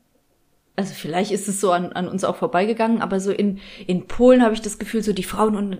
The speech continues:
untereinander, die stärken sich. Die stärken sich auch teilweise, weil sie über die Männer echt ablästern.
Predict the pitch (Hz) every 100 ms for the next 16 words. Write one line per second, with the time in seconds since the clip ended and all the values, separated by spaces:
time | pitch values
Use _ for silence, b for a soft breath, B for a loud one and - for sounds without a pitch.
0 | - 214 190 196 185 185 - - 208 226
1 | 185 - - - 185 262 277 262 233 240
2 | 233 226 226 220 220 214 208 202 190 185
3 | 185 185 262 285 - 214 - 208 262 269
4 | 277 320